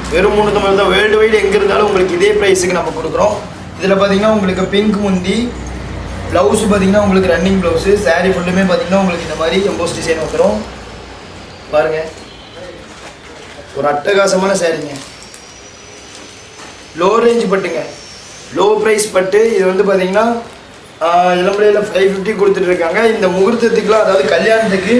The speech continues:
கிஃப்டா கொடுக்கறதுக்கு பார்த்தீங்கன்னா இந்த சாரீ தான் மெயினா யூஸ் பண்ணுவாங்க. கிஃப்டா கொடுக்கறதுக்கு மெயினா இந்த சாரீ தான் யூஸ் பண்ணுவாங்க. இதுல பார்த்தீங்கன்னா நிறைய கலெக்ஷன் இருக்குங்க. டிசைன்ஸ்லாம் பார்த்தீங்கன்னா கிட்டத்தட்ட இருபது, முப்பது டிசைன் இருக்கு. கலர்ஸ்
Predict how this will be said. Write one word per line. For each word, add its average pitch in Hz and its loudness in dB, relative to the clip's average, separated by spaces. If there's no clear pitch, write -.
கிஃப்டா 226 2
கொடுக்கறதுக்கு 202 2
பார்த்தீங்கன்னா 190 2
இந்த 190 0
சாரீ 190 2
தான் 208 0
மெயினா 185 2
யூஸ் 175 0
பண்ணுவாங்க. 156 -6
கிஃப்டா 190 2
கொடுக்கறதுக்கு 196 4
மெயினா 190 2
இந்த 180 2
சாரீ 180 2
தான் 190 4
யூஸ் 185 0
பண்ணுவாங்க. 151 -2
இதுல 170 0
பார்த்தீங்கன்னா 196 2
நிறைய 185 2
கலெக்ஷன் 208 2
இருக்குங்க. 156 -2
டிசைன்ஸ்லாம் 214 -2
பார்த்தீங்கன்னா 190 0
கிட்டத்தட்ட 185 0
இருபது, 196 4
முப்பது 180 2
டிசைன் 196 0
இருக்கு. 180 2
கலர்ஸ் 214 2